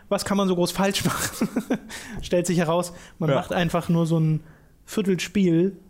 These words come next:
Speaker 1: und das ist dann das, was man in den Laden stellt zum Vollpreis. Also das hat mich auch mega enttäuscht. Äh, und ansonsten halt Metal Gear Solid, aber wie gesagt, nur aus Story-Sicht, nicht aus spielerischer Sicht, weil, äh,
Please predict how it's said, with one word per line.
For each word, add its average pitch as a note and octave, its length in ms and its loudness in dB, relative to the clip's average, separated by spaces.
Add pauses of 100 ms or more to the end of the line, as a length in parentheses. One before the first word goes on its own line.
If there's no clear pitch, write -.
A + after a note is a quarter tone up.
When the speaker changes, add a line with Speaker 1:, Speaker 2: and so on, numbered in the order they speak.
(100)
Speaker 1:
und E3 200 0
das F3 140 0
ist F3 160 -2
dann E3+ 140 2
das, E3 180 0
was E3+ 140 -2
man F3 100 0
in F3 60 -2
den E3+ 60 0
Laden F3 200 0
stellt D#3+ 240 -2
zum C#3+ 140 -6
Vollpreis. D#3+ 560 -2
Also D3+ 180 -2
das D#3 180 -4
hat D3+ 120 -2
mich E3 100 0
auch F3+ 180 -8
mega F3 300 -2
enttäuscht. F#3 420 -6 (1000)
Äh, D#3+ 280 4
und F3+ 160 4
ansonsten F3+ 340 2
halt F#3 100 4
Metal E3+ 200 2
Gear E3 100 2
Solid, E3+ 340 2
aber E3+ 460 0
wie D#3+ 80 2
gesagt, D#3 300 0
nur D#3+ 120 0
aus E3 180 0
Story-Sicht, D3+ 520 -2
nicht D#3 160 -4
aus E3 180 -2
spielerischer D3+ 480 -2
Sicht, D3+ 320 -4
weil, F3+ 840 -2
äh, - 0 -